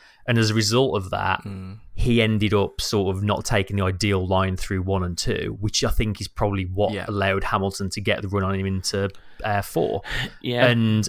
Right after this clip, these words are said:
Speaker 1: as a result of that, he then had to make this slightly desperate defense of second place, which is kind of, well, we all know how that went. And
Speaker 2: Yeah.
Speaker 1: it's just one of many scrappy things, I think, this weekend.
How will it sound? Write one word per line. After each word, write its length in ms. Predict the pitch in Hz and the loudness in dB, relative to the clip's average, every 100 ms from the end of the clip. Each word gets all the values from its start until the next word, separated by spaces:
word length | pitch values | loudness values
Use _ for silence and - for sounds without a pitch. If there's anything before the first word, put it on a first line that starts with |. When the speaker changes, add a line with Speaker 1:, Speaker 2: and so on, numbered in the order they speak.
| - | 2
Speaker 1:
as 120 | 113 | 2
a 40 | |
result 280 | 110 107 101 | 4 4 2
of 80 | 98 | 2
that, 280 | 117 98 104 | 4 4 2
he 60 | |
then 120 | 104 101 | 0 0
had 140 | 98 | 0
to 120 | - | -2
make 260 | 98 95 - | -2 -2 -2
this 180 | 101 104 | 0 2
slightly 460 | - 110 101 104 | 2 2 2 2
desperate 440 | 95 98 - 101 - | 2 2 2 -4 -6
defense 720 | 107 104 98 95 - - - | -2 2 2 0 -2 -4 -6
of 100 | - | -8
second 340 | - 95 - 95 | -2 -2 -2 -2
place, 360 | 104 101 - | 0 0 -4
which 140 | 104 98 | -8 -6
is 80 | - | -4
kind 260 | 107 98 | 0 0
of, 160 | 95 92 - _ _ _ _ _ _ _ _ _ | -2 -6 -16 _ _ _ _ _ _ _ _ _
well, 160 | - 90 | -2 0
we 100 | 95 | 2
all 80 | 98 | 4
know 120 | 98 | 4
how 160 | 98 104 | 4 2
that 200 | 120 - | 2 0
went. 300 | - - - - | -4 -8 -10 -2
And 460 | 120 110 104 101 - - _ _ _ _ | 2 4 4 2 0 -12 _ _ _ _
Speaker 2:
Yeah. 180 | 135 - - - - | -4 -4 -8 -18 -8
Speaker 1:
it's 200 | - - | -4 -2
just 180 | - 147 | 2 2
one 220 | 127 135 | 4 4
of 120 | 123 117 | 4 4
many 240 | 117 110 | 4 2
scrappy 380 | 101 - 107 107 | 2 2 2 2
things, 300 | 113 113 104 | 0 2 0
I 60 | |
think, 160 | 90 98 | -2 -6
this 160 | - - | -8 -6
weekend. 500 | 107 - - - | -6 -8 -10 -12